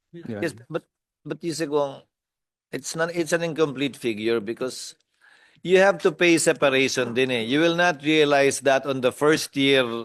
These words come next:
Speaker 2: that you abolish certain positions eh, because you have to pay separation. Maglalabas ka muna ng pera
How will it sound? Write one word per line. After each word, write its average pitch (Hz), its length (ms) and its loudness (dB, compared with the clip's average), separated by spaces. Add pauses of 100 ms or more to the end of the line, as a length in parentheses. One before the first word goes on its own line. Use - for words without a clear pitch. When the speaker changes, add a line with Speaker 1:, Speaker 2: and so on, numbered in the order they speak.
(360)
Speaker 2:
that 123 240 -2
you 127 480 0
abolish 123 540 0
certain 120 420 -2
positions 113 560 -4
eh, 104 80 -2
because 120 240 -4
you 151 60 2
have 139 180 0
to 131 60 -4
pay 151 180 0
separation. 135 640 0
Maglalabas 139 580 0
ka 143 80 -2
muna 139 220 0
ng 135 160 -2
pera 120 540 2